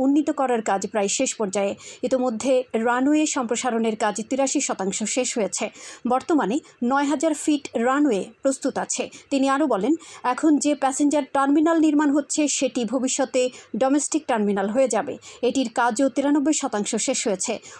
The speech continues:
উপরে ঝিনুকের আদলে অবকাঠামো ও ভেতরে আরও কিছু কাজ বাকি আছে বলে জানান তিনি। এ সময় সিভিল এভিয়েশনের অপারেশন অ্যান্ড প্ল্যানিং মেম্বার এয়ার কমোডর এ এফ এম আতিকুজ্জামান, কক্সবাজার বিমানবন্দর রানওয়ে সম্প্রসারণ প্রকল্পের প্রকল্প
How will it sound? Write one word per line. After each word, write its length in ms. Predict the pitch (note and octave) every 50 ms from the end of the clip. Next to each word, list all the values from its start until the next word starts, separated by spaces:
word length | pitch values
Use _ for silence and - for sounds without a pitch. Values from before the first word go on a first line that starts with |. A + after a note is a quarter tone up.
| - - C4+
উপরে 260 | B3+ D#4 D#4+ E4 E4+ E4+ B3+ -
ঝিনুকের 380 | - D4 D4 D#4 D4+ E4 D#4+ D4+ C#4
আদলে 240 | B3+ C#4+ D4 D4 D4 -
অবকাঠামো 600 | - B3+ B3 C#4+ C#4 C#4+ C#4 C4+ D4 D4 C4+ C#4+ C4+ -
ও 40 | A#3+ A3+
ভেতরে 360 | G#3 A3 B3 - B3 A#3+ A#3+ - - A#3+
আরও 140 | B3+ C4+ D#4
কিছু 240 | D4+ - A#3 - - A3+
কাজ 180 | - G#3+ G#3+ F#3+ G3 A3
বাকি 200 | A3+ A3 A3+ G#3+ - A#3
আছে 140 | A#3 - D4+
বলে 180 | G#3+ G3 F#3
জানান 260 | F3+ A3 G3+ G3+ G3 G3 F#3+ -
তিনি। 180 | C#4 A#3+ G3 G3+ - - - - - -
এ 60 | C4
সময় 300 | C4 - C#4+ C4 C4+ C#4 - -
সিভিল 260 | D4+ D4 C4+ D4+ C#4+ -
এভিয়েশনের 560 | - C4+ C4 C#4+ C#4+ C#4 - D4+ C4+ C4 C#4 C4 -
অপারেশন 460 | B3 A#3 C4 B3+ C4+ C4 - C#4 B3
অ্যান্ড 220 | - A3+ A#3 A3+ G#3 - -
প্ল্যানিং 300 | - B3 B3 B3+ C4+ C#4+ C#4 B3 A3
মেম্বার 320 | A#3 A3 A3 A3 A#3+ A#3 A3+ - - A#3+
এয়ার 160 | B3 B3+ C4 B3+
কমোডর 340 | - G#3+ F#3+ F#3+ E3+ G3+ D4 - - - - _ - B3+
এ 40 | B3+ A#3+ B3+ C4+
এফ 100 | C#4 C4+ - C#4 C4
এম 80 | B3+ B3+ - -
আতিকুজ্জামান, 640 | A#3+ B3 - C#4+ - D#4+ C#4 A3+ G#3+ G#3 F#3+ G3 B3+ D#4+ - - - - _
কক্সবাজার 440 | - C4 B3+ - - C#4+ A#3+ D4 C4+ A#3
বিমানবন্দর 540 | C4+ C#4 D#4 D#4+ D#4 D4 D#4+ D4 D4 D#4+ D#4 B3 B3+
রানওয়ে 280 | B3 B3 B3+ C#4+ C#4+ C#4
সম্প্রসারণ 540 | - D4 C4+ B3+ C#4 C4+ - D4 C4 C4+ C4
প্রকল্পের 460 | B3+ C4+ B3+ - C4 B3+ B3+ B3+ B3 A#3 -
প্রকল্প 280 | C#4+ C#4 D#4 E4 D4+